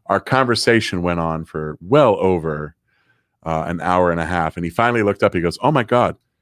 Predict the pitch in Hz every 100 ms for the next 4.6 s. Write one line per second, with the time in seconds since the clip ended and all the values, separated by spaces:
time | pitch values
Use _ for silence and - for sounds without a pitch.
0 | _ _ _ - 131 120 117 117 82 -
1 | _ _ _ _ 95 - 120 98 110 87
2 | - 110 - 98 98 - - 90 82 82
3 | - 80 _ 87 _ - 87 - - 92
4 | 82 78 - - -